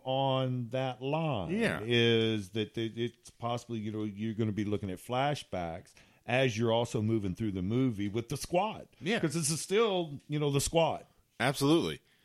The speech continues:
Speaker 2: So I think we can agree it's gonna be a very important aspect of the movie, but not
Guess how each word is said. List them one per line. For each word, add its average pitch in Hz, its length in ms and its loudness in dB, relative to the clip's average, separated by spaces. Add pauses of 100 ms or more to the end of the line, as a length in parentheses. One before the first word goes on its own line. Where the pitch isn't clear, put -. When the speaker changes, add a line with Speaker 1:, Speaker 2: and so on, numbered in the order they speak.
(840)
Speaker 2:
So 120 420 6
I 110 120 6
think 156 160 0
we 165 100 4
can 147 140 2
agree 120 340 4
it's 113 320 -2
gonna 123 380 4 (360)
be 113 340 4
a 95 340 2 (400)
very 107 360 2
important 90 420 -2
aspect 82 580 -4
of 80 100 -4
the 82 60 -6
movie, 78 560 -2 (920)
but 92 180 2
not 85 460 0